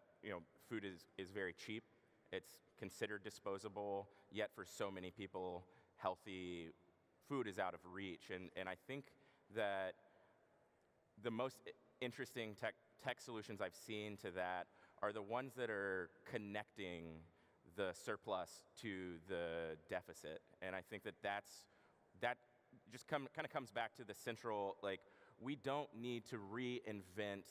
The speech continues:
the fundamental makeup of food to m-, move us into the future. We need to fundamentally r-, change the way that food moves and that way, the way that that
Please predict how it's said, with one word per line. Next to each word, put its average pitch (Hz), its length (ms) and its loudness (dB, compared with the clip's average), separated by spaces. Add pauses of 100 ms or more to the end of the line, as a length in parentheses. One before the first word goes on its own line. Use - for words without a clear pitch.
(220)
the 98 80 0 (180)
fundamental 101 800 0
makeup 95 480 0 (100)
of 92 80 -2 (240)
food 95 440 0 (480)
to 113 80 0
m-, 98 260 -4
move 107 200 0
us 104 220 2
into 101 240 -2
the 92 100 -2
future. 143 600 0 (240)
We 120 100 0
need 139 180 2
to 127 80 0
fundamentally 107 840 0
r-, 92 80 -12 (280)
change 98 520 -2 (120)
the 98 100 0 (100)
way 95 340 2
that 92 140 4 (100)
food 98 180 -6
moves 120 720 -2 (320)
and 110 140 0
that 104 180 -2
way, 101 260 0 (100)
the 101 80 -4
way 101 180 2
that 95 120 -2
that 92 120 4